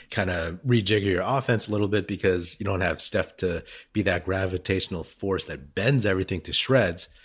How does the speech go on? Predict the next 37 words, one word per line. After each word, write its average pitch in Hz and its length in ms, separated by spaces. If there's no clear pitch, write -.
But, 151 320
you 185 100
know, 123 160
you 117 180
have 101 120
guys 87 280
who 95 60
could 107 120
shoot. - 260
Draymond, 120 400
if - 120
he's 165 200
out, 85 360
you 123 140
lose 131 200
a 101 40
ton 123 280
of 110 220
intangibles, 95 760
if 107 120
you 98 60
know 87 80
what 87 60
I'm 80 80
saying. 76 320
It's - 100
like 98 200
you 123 140
lose 117 760
the 117 60
guy 101 300
who - 260
is 92 280
pushing, 98 500
who 107 160
is 90 140
motivating. 90 760